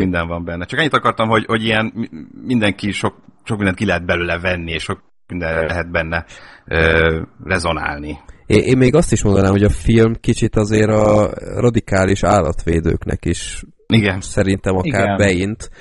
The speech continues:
Speaker 2: hogy
Speaker 1: Be.
Speaker 2: azért ti sem vagytok ám olyan, olyan
Speaker 1: Bizony.
Speaker 2: hülyefedhetetlenek. És e-, ez mondjuk tetszett a filmben, csak tényleg így nem értettem a filmnek a, a lényegi koncepcióját, mert sokszor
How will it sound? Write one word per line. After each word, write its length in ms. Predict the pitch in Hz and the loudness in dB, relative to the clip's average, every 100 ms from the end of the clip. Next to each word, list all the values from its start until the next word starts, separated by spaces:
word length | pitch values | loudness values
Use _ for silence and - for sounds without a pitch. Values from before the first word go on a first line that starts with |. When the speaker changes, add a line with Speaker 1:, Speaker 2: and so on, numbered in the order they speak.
| - _ | -20 _
Speaker 2:
hogy 640 | - 107 107 - - - - _ _ - | 0 2 2 -2 -14 -16 -18 _ _ -6
Speaker 1:
Be. 320 | 110 98 104 _ | -4 -4 -6 _
Speaker 2:
azért 420 | - 107 123 113 | -6 0 0 0
ti 100 | - | 0
sem 240 | - 120 | 2 0
vagytok 420 | 92 92 - 92 87 | 2 0 0 -4 0
ám 180 | 85 92 | 0 2
olyan, 340 | 90 87 87 - | 2 0 -2 -4
olyan 240 | 92 90 | -4 -2
Speaker 1:
Bizony. 160 | 110 117 | 0 4
Speaker 2:
hülyefedhetetlenek. 1200 | 110 104 90 - 92 - 87 - 87 95 - - - - - _ _ | 4 4 2 2 -4 -2 -4 -4 -2 -2 -4 -12 -14 -18 -20 _ _
És 220 | - - | -4 -4
e-, 280 | - 95 - | -2 0 2
ez 100 | 127 | 2
mondjuk 260 | 127 123 120 | 4 2 2
tetszett 480 | - 147 - 107 - | 0 0 0 -2 -2
a 60 | |
filmben, 540 | 92 - 95 95 98 104 | 0 2 2 4 2 2
csak 300 | - 117 - - | 0 0 -2 -2
tényleg 280 | - 147 107 | 4 4 4
így 80 | 113 | 2
nem 160 | 143 | 2
értettem 520 | 127 117 - 120 - 110 | 2 0 2 0 0 2
a 60 | |
filmnek 560 | 107 - 123 113 110 - | 4 4 4 4 0 2
a, 140 | 101 | 0
a 120 | - 101 | 0 0
lényegi 420 | 113 110 95 95 | 2 2 0 -2
koncepcióját, 960 | - 107 - 90 - 90 82 78 - - | 2 0 4 0 2 2 2 0 -4 -6
mert 120 | - - | -4 -2
sokszor 720 | - 120 - - 156 170 | 0 -2 0 4 6 4